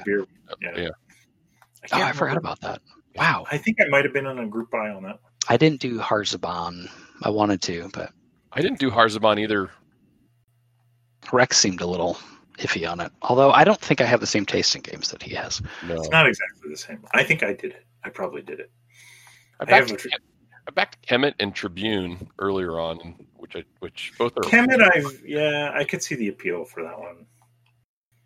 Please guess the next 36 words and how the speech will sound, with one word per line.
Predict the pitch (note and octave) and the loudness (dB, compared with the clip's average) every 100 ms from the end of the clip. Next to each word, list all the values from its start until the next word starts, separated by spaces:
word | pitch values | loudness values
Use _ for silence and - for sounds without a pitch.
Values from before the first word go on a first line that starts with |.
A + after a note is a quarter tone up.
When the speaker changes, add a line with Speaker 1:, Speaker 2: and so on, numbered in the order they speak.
| _ | _
Speaker 1:
Oh, | D3 E3+ | 2 2
Fjords | - F#3 A3+ - | 2 2 2 -2
looks | - - | -8 -6
kinda | D#3 B2 | -6 -6
nice. | B2 B2 - - _ _ _ _ _ _ _ _ _ _ _ _ _ _ _ _ _ _ _ _ _ _ - | -8 -10 -18 -20 _ _ _ _ _ _ _ _ _ _ _ _ _ _ _ _ _ _ _ _ _ _ 6
Speaker 2:
Oh, | A#2 A2 | 8 10
by | F2+ A2+ | 10 8
the | A2 | 10
way, | A2 G#2+ | 10 8
and | G#2 | 6
I | G#2 | 2
should | G2+ D3 B2 | 2 -2 -4
be | G#2 | -4
getting | G#2 G2+ | -2 -2
my, | F#2 F#2 F2+ E2+ _ _ _ _ _ _ _ - | 0 0 0 -6 _ _ _ _ _ _ _ -2
my, | F#2 F#2 F2 F2 - - | 2 2 2 -2 -8 -8
uh, | E2 E2 D#2+ | -6 -6 -6
reprint | G2 A2 - F#2 F2 _ - | -4 -2 0 0 0 _ -2
Pax | G2 F2 - | 2 2 2
Ren, | G2 G2 F#2 | 2 2 2
Pax | E2+ F#2+ - | 0 0 0
Viking, | F2 G2 A2 E2 E2 | 2 2 2 -4 -4
which | E2 - - _ | -4 -6 -8 _
I | D#2 | -8
don't | E2+ | -6
know | E2+ | -4
if | |
I | F#2 | -4
could | F2 | -4
even | E2+ E2 | -8 -8
play | - G#2 F#2 | 2 4 4
anymore | E2 D#2+ F2+ G#2 | 0 -6 -6 -8
'cause | E2+ D#2+ | -10 -10
of | |
the | D2+ D2 | -10 -12
problematic. | - F2+ D#2+ E2 E2 E2 | 0 0 0 -2 -4 -4